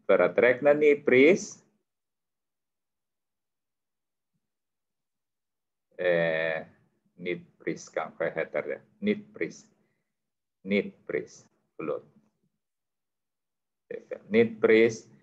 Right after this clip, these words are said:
Så har vi ettusen fem hundra,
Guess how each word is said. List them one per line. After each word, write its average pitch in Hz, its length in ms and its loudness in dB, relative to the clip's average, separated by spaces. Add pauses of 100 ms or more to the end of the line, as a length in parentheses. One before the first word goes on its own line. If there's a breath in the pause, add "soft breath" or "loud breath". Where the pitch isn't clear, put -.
(260 soft breath)
Så 120 200 4
har 127 240 6
vi 120 460 4 (840)
ettusen 127 640 4
fem 117 220 2
hundra, 113 640 2